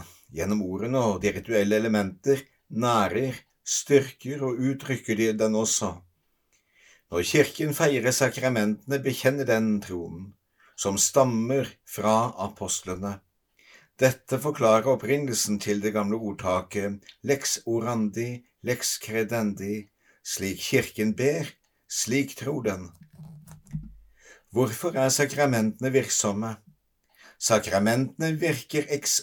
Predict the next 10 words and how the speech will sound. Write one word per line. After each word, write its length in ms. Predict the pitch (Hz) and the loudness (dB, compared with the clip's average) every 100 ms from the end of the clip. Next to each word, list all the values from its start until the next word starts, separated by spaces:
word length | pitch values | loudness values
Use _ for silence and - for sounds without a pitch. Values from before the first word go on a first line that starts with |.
| - | 0
opere 680 | 135 135 139 139 120 113 113 | -2 0 6 6 6 0 -6
operato, 920 | 110 120 107 127 113 - 90 87 80 _ _ _ _ _ | -4 -4 -2 -2 -4 -6 -8 -8 -10 _ _ _ _ _
ved 160 | 85 82 | -4 -2
det 120 | 87 | -4
faktum 480 | - 107 - 151 131 | -2 -2 -4 -6 -4
at 160 | 107 | -4
den 100 | 104 | -4
sakramentale 800 | 98 101 - 107 104 101 90 98 | -4 -4 -4 -4 -2 -4 -4 -2
handling 380 | 110 107 101 123 139 | -2 -4 -4 -4 -6
utføres, 720 | - 104 87 82 - - | -6 -6 -6 -4 -4 -4